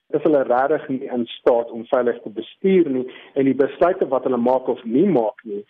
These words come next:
het ook 'n impak op ander padgebruikers wat dalk wel nie onder die invloed is nie, maar as 'n motor jy teen honderd en twintig kilometer per uur op jou afdeur, het, het jy nie veel tyd om iets daaromtrent te doen nie. En dit is,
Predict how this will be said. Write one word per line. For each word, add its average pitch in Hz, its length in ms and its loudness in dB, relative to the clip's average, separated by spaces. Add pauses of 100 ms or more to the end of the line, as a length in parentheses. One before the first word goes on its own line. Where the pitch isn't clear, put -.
(320)
het 123 220 -2
ook 151 200 2
'n 143 140 -2
impak 123 520 0
op 123 200 -2 (340)
ander 160 340 2
padgebruikers 120 840 -2
wat 131 180 0
dalk 147 300 2
wel 131 340 2
nie 135 280 0
onder 139 200 0
die - 200 -8
invloed 123 300 -4 (120)
is - 160 -10
nie, 120 220 0 (280)
maar 123 340 2 (180)
as 139 200 0
'n 139 140 4
motor 131 420 0 (600)
jy 113 260 -10 (100)
teen 131 140 2
honderd 123 340 2
en 131 120 -4
twintig 123 380 -2
kilometer 123 360 2
per 123 380 -2
uur 135 100 2
op 123 140 -2
jou 120 140 2
afdeur, 120 640 0 (320)
het, 135 200 -4
het 123 200 0
jy 127 120 4
nie 170 240 2
veel 151 220 2
tyd - 260 0
om 120 120 -2
iets 120 200 -10
daaromtrent 113 600 0
te 110 140 -4
doen 139 180 2
nie. 120 200 2
En 113 100 0
dit 131 180 0
is, 165 280 -2